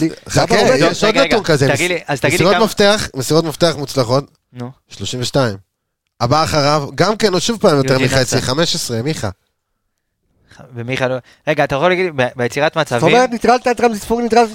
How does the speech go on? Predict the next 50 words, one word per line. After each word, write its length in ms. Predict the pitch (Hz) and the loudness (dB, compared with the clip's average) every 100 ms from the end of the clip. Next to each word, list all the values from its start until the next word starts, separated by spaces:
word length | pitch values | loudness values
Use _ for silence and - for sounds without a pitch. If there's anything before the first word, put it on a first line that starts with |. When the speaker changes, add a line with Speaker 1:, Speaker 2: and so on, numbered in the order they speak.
| 196 | -8
Speaker 1:
נטרלת 220 | 185 226 | 0 2
את 40 | - | 2
Speaker 2:
אה, 80 | - | 2
Speaker 1:
הפועל 140 | - | 2
Speaker 2:
אתה 80 | 220 | 2
Speaker 1:
באר 100 | 107 | 2
Speaker 2:
זוכר 180 | - 170 | 4 4
את 40 | |
Speaker 1:
שבע. 80 | 156 | 4
Speaker 2:
הוידאו 240 | 147 160 151 | 2 0 0
שהכנו 520 | 123 117 127 160 170 | 2 0 0 -4 -2
פה, 140 | 175 | -2
עמיגה, 300 | 147 165 160 | -2 0 0
Speaker 3:
כן. 60 | 113 | 2
Speaker 2:
באז? 640 | 117 110 110 127 170 143 113 _ _ _ - | 2 2 0 -2 -4 -8 -14 _ _ _ -12
Speaker 3:
אני, 140 | 120 123 104 | -4 -4 -4
Speaker 2:
פחות 240 | 127 156 | -2 2
Speaker 3:
שוב, 80 | 190 | 2
Speaker 2:
או 40 | |
יותר, 180 | 180 196 | 2 2
Speaker 3:
רוב 100 | 190 | 4
ה-, 120 | 190 170 | 2 2
רוב 160 | 139 | 0
הזה 120 | 143 | -2
זה 100 | 135 | -4
גם 120 | 127 117 | -4 -2
נייחים. 220 | 113 170 | 0 0
Speaker 2:
שמע, 120 | 113 | 0
אני 80 | 107 | -6
חושב 160 | 151 | -8
שזה 160 | 143 143 | -4 -2
גם 160 | 120 113 | -2 -4
השתנה 400 | - 107 160 170 - - | -6 -4 -4 -4 -6 -16
קצת, 680 | - - 156 147 190 - - _ _ _ | -8 0 2 4 0 -4 -20 _ _ _
הוא 100 | - 123 | -4 -2
פשוט 220 | 151 143 | 0 0
יותר 180 | 139 147 | 0 0
קל 160 | 156 | 2
לו 100 | 151 | 2
לבוא 120 | 139 135 | 2 0
לידי 160 | 135 | -2
ביטוי, 280 | 131 131 147 | -2 -2 -2
כשעוד 280 | - 113 113 | -2 -2 -2
שחקנים, 500 | 110 - 113 117 113 | -2 -4 -4 -4 -4
אה, 40 | 110 104 101 98 98 101 101 82 | -4 -2 -4 -6 -6 -6 -8 -8
יותר 220 | 104 131 | -2 -2
חופשיים, 400 | 131 - 127 123 | -2 -4 -4 -2
אה, 240 | 120 110 107 | 0 -2 -4
לשחק 380 | 101 104 110 113 | -6 -6 -6 -6
התקפה. 340 | - - | -6 -6